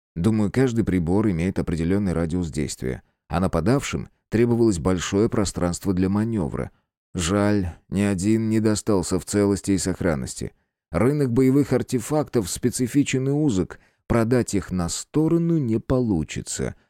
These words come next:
а выбить государственный заказ не так просто. Но почему бы не рискнуть и не окунуться в это дело? Громов прав, перспективы завораживают, однако следует знать тенденции, желательно иметь образцы.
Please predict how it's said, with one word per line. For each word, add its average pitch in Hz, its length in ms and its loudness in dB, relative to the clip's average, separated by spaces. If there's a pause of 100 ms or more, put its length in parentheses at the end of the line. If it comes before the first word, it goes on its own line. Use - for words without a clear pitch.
(140)
а 80 140 0
выбить 92 320 2
государственный 73 680 -4
заказ 98 440 -4
не 113 120 -4
так - 320 -6
просто. 71 680 -4 (420)
Но 78 100 -4
почему 139 340 -2
бы 135 140 2
не 135 160 0
рискнуть 139 720 -2
и 78 200 -2
не 92 200 0
окунуться 139 720 0
в 60 60 -4
это 98 200 0
дело? 120 500 2 (420)
Громов 135 600 0
прав, 98 360 2
перспективы 117 640 0
завораживают, 117 840 0
однако 95 380 -2
следует 110 460 0
знать 107 340 -4
тенденции, 113 640 0
желательно 107 580 2
иметь 95 240 0
образцы. 78 600 -4